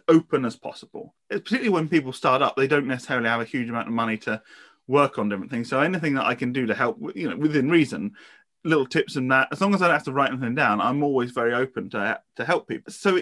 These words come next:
in that respect, that aspect of it is, is very nice. People that are in this Hall of Fame, they're amazing. I mean, I'm not talking about me. <laughs> I'm talking about the other people.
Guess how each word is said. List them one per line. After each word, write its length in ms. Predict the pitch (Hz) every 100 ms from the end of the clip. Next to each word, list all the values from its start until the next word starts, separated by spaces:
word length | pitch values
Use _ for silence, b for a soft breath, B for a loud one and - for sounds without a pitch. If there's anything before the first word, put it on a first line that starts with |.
| -
in 120 | 185
that 120 | 214
respect, 300 | - - 151
that 160 | 151 - -
aspect 380 | 151 - 143
of 120 | 131 123
it 120 | -
is, 300 | 131 120 - -
is 140 | 131
very 220 | 127 113
nice. 500 | 110 101 104 - - _
People 240 | - 302 151
that 120 | -
are 80 | 139
in 120 | 160
this 200 | 107 -
Hall 200 | 143 127
of 100 | -
Fame, 340 | 139 104 92 - _
they're 180 | - 208
amazing. 560 | 175 320 285 127 73 -
I 60 | 143
mean, 180 | 175 - _
I'm 100 | -
not 140 | 196 -
talking 180 | 185 147
about 180 | 147
me. 320 | 220 131 87 _ _
<laughs> 100 | -
I'm 100 | 165
talking 260 | 247 233
about 220 | - 147
the 80 | 202
other 180 | 247 196
people. 400 | _ - - -